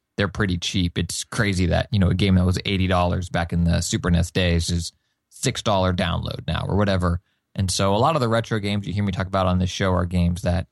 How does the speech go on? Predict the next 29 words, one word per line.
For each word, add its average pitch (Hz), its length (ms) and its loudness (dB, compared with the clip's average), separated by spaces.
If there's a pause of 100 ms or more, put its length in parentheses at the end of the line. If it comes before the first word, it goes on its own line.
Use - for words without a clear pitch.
I've 95 260 -4 (360)
kind 101 180 -2
of 90 80 -4
zen 95 300 2
out 90 180 2
on 87 200 0
for 95 260 2
a 90 40 2
little 92 220 0
bit 92 180 2
and 87 120 2
go 92 160 0
back 87 260 0
and 90 100 -2
enjoy. 90 500 4 (300)
Aladdin 92 640 0
on, 87 320 0
uh, 85 220 0
Genesis 95 520 -2
I've 90 140 -2
been 90 140 -2
playing, 87 480 2
and 85 140 -4 (380)
Lion 90 380 2
King. 87 360 2
So 113 120 0
I 131 60 2
don't 151 140 2
have 139 180 0